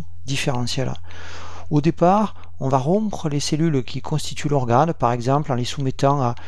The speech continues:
un choc osmotique ou à des ultrasons ou encore en les écrasant dans un mixeur. Ces techniques provoquent la rupture de nombreuses membranes cellulaires, hein, y compris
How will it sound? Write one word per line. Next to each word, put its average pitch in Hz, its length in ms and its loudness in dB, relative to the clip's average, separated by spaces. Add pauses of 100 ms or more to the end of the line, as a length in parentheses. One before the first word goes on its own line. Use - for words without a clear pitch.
(160)
un 113 80 -4
choc - 240 0
osmotique 147 720 0
ou 131 60 0
à 123 60 4
des 127 200 -2
ultrasons 143 580 0
ou 131 100 0
encore 123 320 0 (280)
en 120 80 2
les 120 200 6
écrasant 147 460 0
dans 135 180 -2
un 123 60 -4
mixeur. - 360 -4 (880)
Ces - 140 0
techniques 156 340 0
provoquent 131 440 -2
la 107 80 -2
rupture 131 520 0 (320)
de 117 140 0
nombreuses 143 480 0
membranes 135 400 0
cellulaires, 107 480 0
hein, 156 140 0 (360)
y 151 60 -4
compris 139 580 2